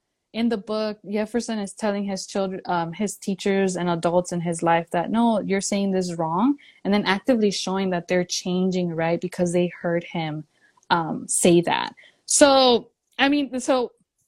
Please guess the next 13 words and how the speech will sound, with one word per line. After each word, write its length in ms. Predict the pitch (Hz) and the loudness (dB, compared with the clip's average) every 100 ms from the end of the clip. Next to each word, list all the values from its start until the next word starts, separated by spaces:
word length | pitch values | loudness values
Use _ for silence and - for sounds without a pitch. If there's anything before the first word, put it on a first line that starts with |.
| _ _ _ _ 240 | _ _ _ _ -6
if 100 | 220 | -2
there's 200 | 262 330 | -2 -2
adults 380 | 285 220 226 262 | -6 -6 -6 -6
who 40 | |
are 100 | 247 | -6
gonna 220 | 220 220 196 | -6 -8 -8
read 220 | 196 214 | -10 -8
this 180 | 262 254 | -8 -8
book 360 | 277 294 294 - 294 _ _ _ | -6 -8 -8 -18 -20 _ _ _
and 220 | 196 208 220 | -10 -8 -8
then 640 | 214 214 208 208 202 196 - _ _ _ _ _ - | -8 -8 -8 -10 -10 -14 -18 _ _ _ _ _ -12
they 540 | 185 220 220 226 240 | -6 -2 0 0 -2
s-, 240 | 233 - | -6 -14